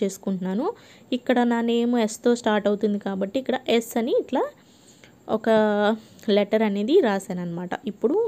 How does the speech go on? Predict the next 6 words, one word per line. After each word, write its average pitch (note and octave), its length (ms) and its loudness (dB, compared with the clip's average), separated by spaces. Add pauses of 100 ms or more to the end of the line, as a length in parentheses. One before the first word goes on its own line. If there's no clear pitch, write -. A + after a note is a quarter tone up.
(140)
నార్మల్ A3 420 0
నీడిల్కి G3 440 0 (520)
మామూలు A#3 340 4
మిషన్ A#3 320 0
దారమే F#3 380 -2
అండి, G3+ 180 -2